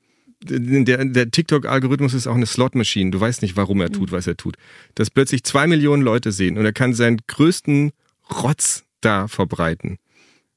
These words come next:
Speaker 1: und hat keinerlei Konsequenzen <laughs> davon, ja? Und TikTok auch nicht. Weil sie ihre Armee von Lobbyisten, es sind die ganzen Big Data, äh, Big Tech-Konzerne,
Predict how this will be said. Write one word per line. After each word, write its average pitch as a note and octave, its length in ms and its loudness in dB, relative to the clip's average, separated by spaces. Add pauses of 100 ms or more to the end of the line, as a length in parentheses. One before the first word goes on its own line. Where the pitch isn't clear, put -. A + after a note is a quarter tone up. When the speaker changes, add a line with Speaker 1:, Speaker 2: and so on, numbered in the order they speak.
(160)
Speaker 1:
und A2 160 4
hat A#2+ 260 -2
keinerlei C#3 540 2
Konsequenzen B2+ 960 -2
<laughs> - 800 -4
davon, G2 340 0
ja? B2 160 2
Und B2+ 180 2
TikTok E3 400 0
auch C3+ 180 0
nicht. F#2 240 -2 (540)
Weil C3+ 240 -2
sie D3 140 -2
ihre A#2+ 320 0
Armee C3 340 4
von D#3 220 0
Lobbyisten, C#3 800 0 (260)
es A#2+ 240 -2
sind A#2+ 120 0
die A#2 80 4
ganzen A2 440 -2 (880)
Big G#2+ 240 0
Data, F2+ 560 0
äh, F2+ 60 0
Big F#2 260 -6
Tech-Konzerne, F#2 760 -4